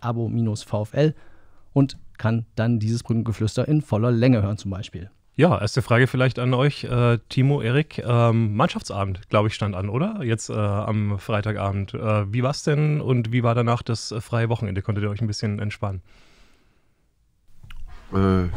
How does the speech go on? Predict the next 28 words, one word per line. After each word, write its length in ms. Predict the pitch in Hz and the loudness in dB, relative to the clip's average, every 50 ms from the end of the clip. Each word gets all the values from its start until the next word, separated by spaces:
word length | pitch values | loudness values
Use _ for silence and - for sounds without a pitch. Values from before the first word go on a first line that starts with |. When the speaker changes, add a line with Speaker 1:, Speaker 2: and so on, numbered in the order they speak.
| 98 | 0
Speaker 3:
ja, 220 | 104 92 98 104 - - | 2 2 2 2 2 0
war 240 | - 90 90 95 92 | 0 2 4 4 6
der 160 | 90 101 95 | 6 6 6
erste 220 | 73 107 117 - - | 6 6 4 4 4
Mannschaftsabend 560 | 127 131 135 127 117 - - - 127 123 117 | 4 4 4 2 0 0 0 0 2 2 4
in 100 | 110 113 | 4 4
die-, 220 | 117 117 117 110 - - | 6 6 4 2 2 2
in 140 | 117 117 | 2 2
diesem 200 | 104 110 117 113 | 4 4 4 4
Jahr 320 | 113 120 120 123 127 120 113 | 4 6 6 6 6 6 4
und, 320 | 107 104 101 95 - - - | 4 2 2 0 -2 -6 -6
ähm, 300 | 104 101 98 101 90 90 - - - - - - - - - - - - - | -4 -2 -2 -4 -4 -8 -12 -16 -20 -20 -18 -16 -14 -14 -14 -12 -12 -12 -10
ich 80 | - | -2
glaube, 200 | - 104 104 98 | 2 2 4 4
dass 160 | 104 104 95 113 | 4 4 4 4
er 80 | 107 | 4
gelungen 360 | 104 101 95 104 120 123 123 | 6 6 6 6 6 6 6
war. 720 | 120 123 120 120 120 120 117 113 - - 98 92 92 92 95 | 8 8 8 8 8 6 4 2 2 2 2 4 4 2 2
Äh, 40 | 90 | 0
Samstagmorgen 680 | - - - 104 98 101 - 101 - 101 107 110 110 104 | -4 -2 -2 0 0 0 0 0 2 4 4 4 4 2
hatten 140 | 104 - | 2 2
wir 80 | 104 104 | 2 2
dann 160 | 101 101 101 | 4 4 4
ja 120 | 101 104 98 | 2 2 2
auch, 340 | 98 95 95 90 - - | 2 2 0 -2 -4 -4
äh, 180 | - 101 101 98 | -2 0 0 0
den 200 | 92 98 95 95 | 2 2 2 4
Brunch, 440 | 92 101 107 110 120 120 - - | 4 6 6 6 4 2 -2 -6